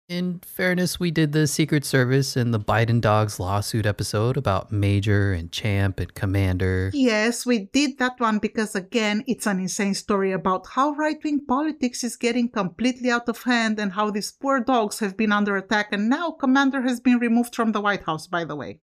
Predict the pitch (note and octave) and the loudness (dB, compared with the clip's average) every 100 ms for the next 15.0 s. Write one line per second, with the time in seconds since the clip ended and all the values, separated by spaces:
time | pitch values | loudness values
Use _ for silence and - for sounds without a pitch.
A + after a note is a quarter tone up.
0 | - F#2+ F#2 F#2 F#2 - - A#2 A#2 A2 | -4 0 2 2 0 -4 -4 2 4 4
1 | G#2+ - G#2+ G#2 G2+ G2+ - F#2 F2 E2 | 2 2 2 4 2 0 -2 0 0 0
2 | E2 F2+ F2 F#2 - A#2 A#2+ A#2+ A2+ - | -6 -8 -8 -10 -6 -2 2 2 0 0
3 | A#2+ G#2+ A2 G#2 G2 G2 G2+ G2 - _ | 0 0 -2 2 4 4 2 -2 -8 _
4 | - G3 E3 B2 G2+ G#2 F2 F2 F2 - | -6 -4 2 2 2 2 0 -2 -6 -10
5 | - C4+ B3+ B3 G#3+ G#3+ G#3 G#3 G3+ G#3+ | -4 -2 0 2 2 -2 -2 -2 -2 0
6 | G3+ G3 D4 E4+ E4+ F4 A4 F#4+ B3+ C4+ | -2 -2 -2 0 0 0 0 0 0 0
7 | A#3+ A#3 - A#3 A3 G#3 G#3 G3+ A#3 A#3+ | -2 -4 0 0 0 0 -2 2 0 2
8 | - G3+ G3 G3 G#3+ G3+ A#3 A#3 A3 - | 0 -2 -2 -2 0 2 4 4 2 0
9 | A3+ A3 A3 F3+ B3 C#4+ - A3+ - A3+ | -2 0 -2 0 -2 -4 -4 -2 0 2
10 | G3+ E3 F3 F3 G#3+ - C4+ C4+ C4+ - | 0 0 -2 -2 -4 0 2 2 0 -2
11 | - B3+ - A3+ A3+ G#3 G3 B3 B3+ A#3 | -2 -2 0 -4 0 0 0 0 0 0
12 | A3+ B3 B3+ B3+ B3 A#3+ G#3 G3+ G#3 G3+ | 0 0 0 0 0 0 0 0 2 2
13 | G3+ G3 A#3 D4+ - F#4 A#3+ A#3+ A#3 A3+ | 2 0 0 0 0 0 2 2 2 0
14 | A3 G3+ F#3+ F3+ G#3+ F#3+ F#3+ G3 C#4 - | 0 -2 -4 -4 -2 -2 -4 0 0 -2